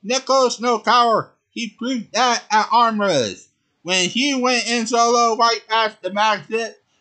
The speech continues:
and opened the door for the rest of us, not to mention going one-on-one with the Trike." Uh, sorry. "If he's so good, then why is the Trike still paying us?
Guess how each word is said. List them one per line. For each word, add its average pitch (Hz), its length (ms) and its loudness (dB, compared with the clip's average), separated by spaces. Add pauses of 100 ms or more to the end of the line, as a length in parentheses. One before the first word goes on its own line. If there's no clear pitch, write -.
(160)
and 165 180 -2
opened 196 380 -4
the 190 120 -4
door 202 440 -2 (100)
for 196 160 -4
the 180 140 -2
rest 202 260 0
of 208 60 0
us, 208 380 0 (280)
not 226 360 0
to 214 120 -6
mention 208 500 -6
going 190 340 -4
one-on-one 208 1040 2
with 196 200 -4
the 190 120 0
Trike." 185 500 0 (640)
Uh, 135 220 2
sorry. 120 360 0 (440)
"If 156 260 -2
he's 240 300 -2
so 214 280 0
good, 220 480 0
then 196 180 -6
why 254 240 2
is 233 300 -8
the 202 220 -6
Trike 208 400 0
still 208 440 -4
paying 269 440 -2
us? 139 280 -2